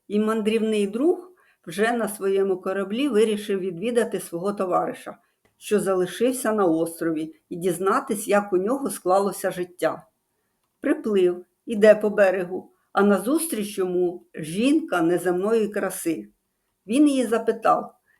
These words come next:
як знайти його друга. Вона показала. Приходить і бачить, сидить його друг, навколо нього дітвора бігає. "Привіт,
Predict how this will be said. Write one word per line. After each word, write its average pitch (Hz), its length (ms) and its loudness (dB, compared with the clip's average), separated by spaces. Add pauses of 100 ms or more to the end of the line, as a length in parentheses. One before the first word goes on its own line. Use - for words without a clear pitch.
як 240 360 4
знайти 220 400 -2
його 214 300 0
друга. 180 540 -4 (520)
Вона 180 260 2
показала. 185 800 0 (1500)
Приходить 226 680 0
і 254 80 0
бачить, 185 500 0
сидить 294 440 -2
його 214 240 0
друг, 185 460 -4 (360)
навколо 226 460 0
нього 277 440 2
дітвора 220 600 0
бігає. 160 680 -6 (920)
"Привіт, 226 580 -2